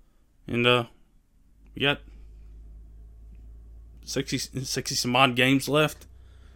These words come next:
So, it's gonna be fun. It's gonna be a fun ride to see how all this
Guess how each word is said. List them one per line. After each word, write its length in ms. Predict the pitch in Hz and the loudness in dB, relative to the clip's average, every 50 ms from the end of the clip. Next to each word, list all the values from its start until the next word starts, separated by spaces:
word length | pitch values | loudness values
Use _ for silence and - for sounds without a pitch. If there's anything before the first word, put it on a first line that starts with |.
| - - - - - | -20 -20 -20 -20 -18
So, 500 | - - - 117 117 117 117 117 110 110 - - - - - - - - - - - - - - - - - - - - - - - - - - | -8 0 2 4 4 4 4 2 0 -4 -8 -16 -18 -18 -18 -18 -18 -18 -18 -18 -18 -18 -18 -18 -20 -20 -20 -20 -20 -20 -20 -20 -20 -20 -20 -12
it's 100 | - - | -4 2
gonna 140 | 151 160 165 | 4 6 6
be 80 | 170 | 6
fun. 300 | 160 202 214 220 190 180 - - | 6 8 8 8 6 4 0 -8
It's 100 | - - | -4 2
gonna 140 | - 175 175 | 6 8 8
be 60 | 175 | 8
a 40 | 160 | 8
fun 240 | - 160 160 160 160 | 8 6 6 6 8
ride 320 | 160 151 127 110 104 98 - - - - - - - - - - - | 8 8 8 6 6 0 -6 -14 -20 -20 -20 -20 -20 -20 -20 -10 -2
to 260 | - 120 117 113 107 - - - - - - - - - - - - - - - - - - - - - | 0 0 0 0 -4 -8 -14 -20 -20 -20 -20 -20 -20 -20 -20 -20 -20 -20 -20 -20 -20 -20 -20 -20 -20 -12
see 240 | - - - 151 143 | -4 4 6 8 8
how 160 | 139 135 131 | 10 8 6
all 220 | 127 123 123 127 127 | 6 6 6 4 4
this 260 | 123 127 120 - - | 4 2 0 0 -2